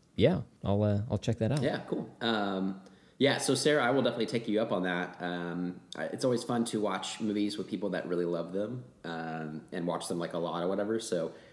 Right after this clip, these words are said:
Speaker 2: um, I definitely think I would like those, at least the first one. I don't know about the sequels, but I, I hear they're all pretty good. But, um,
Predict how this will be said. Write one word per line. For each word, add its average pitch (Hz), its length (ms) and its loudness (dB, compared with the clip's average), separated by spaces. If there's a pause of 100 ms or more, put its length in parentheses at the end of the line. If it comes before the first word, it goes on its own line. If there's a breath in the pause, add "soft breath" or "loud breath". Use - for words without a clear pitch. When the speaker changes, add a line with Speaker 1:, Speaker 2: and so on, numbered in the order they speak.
(120 loud breath)
Speaker 2:
um, 82 320 -4
I 101 80 2
definitely 131 280 4
think 139 160 4
I 113 60 4
would 101 140 2
like 92 220 0
those, 117 300 4
at 123 80 0
least - 160 4
the 104 80 2
first 117 260 2
one. 92 160 2
I 95 60 2
don't 92 80 -2
know 87 80 -2
about 92 140 0
the 78 40 -6
sequels, 85 380 -2
but 82 280 -2
I, 90 220 0
I - 40 0
hear 131 120 2
they're 85 140 2
all 92 100 2
pretty - 200 -6
good. 87 260 0 (280 loud breath)
But, 87 160 2
um, 82 440 -2